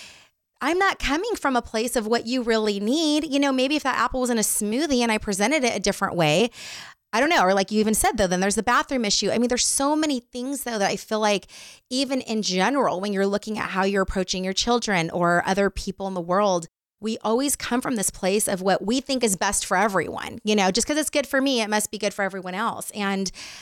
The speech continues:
I'm hearing such a bigger message that is really about what if we operated in really assessing, number one,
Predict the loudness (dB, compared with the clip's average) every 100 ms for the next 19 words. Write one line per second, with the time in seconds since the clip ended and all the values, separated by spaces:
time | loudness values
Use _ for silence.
0 | -8 -2 0 2 4 4 4 0 -2 0
1 | 0 0 -2 -4 -2 -2 2 2 4 2
2 | -2 _ _ -6 0 0 0 0 0 0
3 | -2 0 2 2 2 2 4 6 4 4
4 | 2 2 2 -2 -2 2 4 2 0 -2
5 | 2 0 0 -2 -2 -2 -4 -4 -10 -2
6 | 2 4 4 2 0 2 2 2 2 2
7 | 2 0 0 0 2 4 4 4 4 2
8 | 0